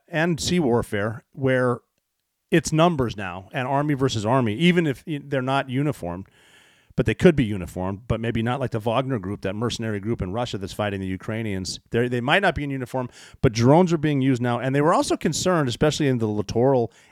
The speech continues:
area, of massive attack boats, small attack boats. So,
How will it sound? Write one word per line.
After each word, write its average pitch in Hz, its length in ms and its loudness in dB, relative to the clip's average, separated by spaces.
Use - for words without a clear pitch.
area, 120 560 -2
of 101 500 2
massive 139 640 0
attack 127 460 -2
boats, 98 180 -4
small 123 320 -2
attack 143 380 -2
boats. - 200 -8
So, 123 380 2